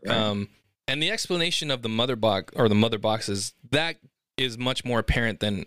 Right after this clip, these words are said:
Speaker 2: than the first one, of course.
Speaker 1: Right, right, right.
Speaker 2: Um, and the fact that they kind of started at the beginning of the movie where Superman, you know,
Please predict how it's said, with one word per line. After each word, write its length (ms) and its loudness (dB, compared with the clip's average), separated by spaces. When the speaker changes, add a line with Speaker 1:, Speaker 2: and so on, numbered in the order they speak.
Speaker 2:
than 180 2
the 80 2
first 300 4
one, 100 -14
of 120 -14
course. 380 -6
Speaker 1:
Right, 360 0
right, 180 -2
right. 320 -4
Speaker 2:
Um, 560 2
and 120 -2
the 60 -2
fact 300 -2
that 120 -2
they 120 -2
kind 200 -6
of 60 -6
started 560 0
at 140 -6
the 80 -4
beginning 300 -2
of 60 -6
the 60 -4
movie 300 4
where 320 4
Superman, 840 -2
you 80 -2
know, 220 -6